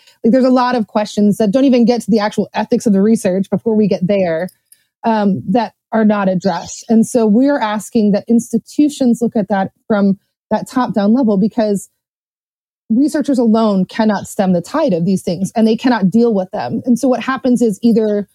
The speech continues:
they get attacked and quit doing the research. They decide not to go into the research because they don't want to deal with the attack, right? It, it limits our ability to produce knowledge,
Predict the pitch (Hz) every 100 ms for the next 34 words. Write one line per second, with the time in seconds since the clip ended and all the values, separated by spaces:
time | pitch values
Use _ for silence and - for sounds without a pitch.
0 | _ _ _ 220 202 208 - 220 226 233
1 | - - _ _ 226 208 202 - - 247
2 | 226 208 220 - 220 202 - - 202 190
3 | 190 220 185 185 196 - 233 240 254 262
4 | 254 247 233 - 196 196 190 185 185 202
5 | 247 262 262 240 240 233 226 220 208 -
6 | 214 214 240 277 269 240 214 196 208 202
7 | 196 202 196 - 202 196 185 165 185 -